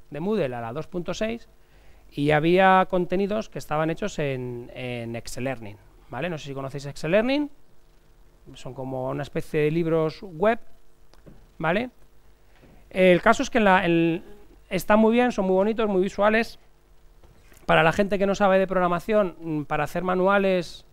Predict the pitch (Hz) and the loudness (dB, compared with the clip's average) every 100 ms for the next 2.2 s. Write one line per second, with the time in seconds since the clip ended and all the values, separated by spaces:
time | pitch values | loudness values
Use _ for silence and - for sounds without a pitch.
0 | - - - 170 185 180 180 175 175 190 | -18 -12 -10 -4 -2 0 0 -2 -4 -6
1 | 170 - 180 165 - - 160 - 165 190 | -8 -12 -16 -16 -16 -18 -16 -8 -4 -2
2 | 240 | -4